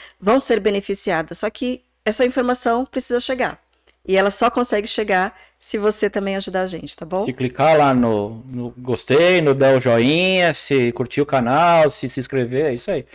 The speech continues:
Speaker 2: Quanto mais a gente ajuda, a gente joga pro universo e o universo replica isso daí.
Speaker 1: Sim.
Speaker 2: Só que tem que gastar um clique, né?
Speaker 1: Um
Speaker 2: Se
Speaker 1: clique.
Speaker 2: cada um ali gastar um clique,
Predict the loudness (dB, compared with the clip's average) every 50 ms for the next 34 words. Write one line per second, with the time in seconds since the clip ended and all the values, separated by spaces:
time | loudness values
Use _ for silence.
0 | -20 -20 _ -2 -2 0 2 2 2 4 4 4 2 2 2 2 0 2 4 4
1 | 4 4 4 4 2 2 -2 -6 _ _ _ _ _ _ _ _ _ -6 -4 0
2 | 2 4 4 4 4 2 2 2 2 4 4 4 4 4 2 0 -2 0 0 0
3 | 2 2 2 2 2 2 2 0 0 2 0 -2 -2 -2 -2 -4 -2 0 2 2
4 | 2 0 -2 -4 _ _ _ _ _ _ -12 -2 2 2 2 4 2 2 2 2
5 | 0 0 2 0 0 -2 -2 -6 -14 -20 -6 0 2 2 2 2 2 4 4 4
6 | 6 4 2 0 -4 -10 _ _ _ _ _ 2 2 4 4 4 4 4 2 2
7 | 2 2 2 2 2 -2 -6 _ _ -6 -4 -4 -2 0 0 0 2 2 2 4
8 | 4 6 6 6 6 6 6 4 4 2 2 2 2 2 2 2 2 2 2 2
9 | 2 2 2 0 0 2 2 2 0 -2 -6 -6 -6 -8